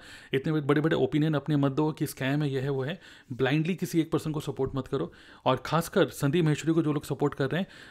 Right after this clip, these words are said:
मुझे लगता है वो सिर्फ इसीलिए कर रहे हैं क्योंकि वो हर चीज़ फ्री में कर रहे हैं, तो इसलिए एक इमोशनल कनेक्ट हो जाता है, झुकाव हो जाता है कि भाई ये फ्री कर रहे हैं तो जनता के लिए बहुत बड़े वो हैं। पर मैं बोलूँगा विवेक बिंद्रा भी, उन्होंने भी इक्वली बहुत अच्छा काम किया है, और अगर वो कोई प्रोडक्ट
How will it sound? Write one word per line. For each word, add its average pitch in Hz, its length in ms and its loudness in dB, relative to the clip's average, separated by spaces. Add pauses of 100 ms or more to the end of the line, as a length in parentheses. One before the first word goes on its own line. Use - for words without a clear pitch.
(140)
मुझे 147 140 6
लगता 160 220 0
है 156 40 0
वो 151 80 0
सिर्फ 147 200 -2
इसीलिए 156 280 0
कर 139 140 0
रहे 180 100 -2
हैं 170 100 -6
क्योंकि 151 180 0
वो 147 100 2
हर 135 160 0
चीज़ - 180 -6
फ्री 143 180 0
में 147 120 0
कर 139 120 0
रहे 156 60 -4
हैं, 156 80 -2
तो 151 60 0
इसलिए 143 240 -2
एक 139 60 -2
इमोशनल 139 360 0
कनेक्ट 143 280 -2
हो 165 40 2
जाता 143 160 2
है, 156 60 4
झुकाव 131 260 2
हो 143 100 4
जाता 139 180 0
है 156 60 0
कि 151 100 -2
भाई 147 160 0
ये 151 60 2
फ्री 139 300 -2 (340)
कर 143 80 2
रहे 139 80 0
हैं 147 80 0
तो 156 100 -2
जनता 131 300 2
के 135 100 -2
लिए 151 80 0
बहुत 131 200 -2
बड़े 131 140 2
वो 135 100 2
हैं। 156 140 -6 (440)
पर 147 80 0
मैं 147 160 0
बोलूँगा 139 280 -2
विवेक 135 300 -2
बिंद्रा 131 260 -2
भी, 156 320 -4
उन्होंने 135 280 -2
भी 160 220 -6
इक्वली 135 320 -10
बहुत - 220 -6
अच्छा 123 200 -4
काम 117 220 -4
किया 113 180 -6
है, 101 100 -12 (400)
और 131 120 2
अगर 143 220 4
वो 165 140 6
कोई 175 180 4
प्रोडक्ट - 420 2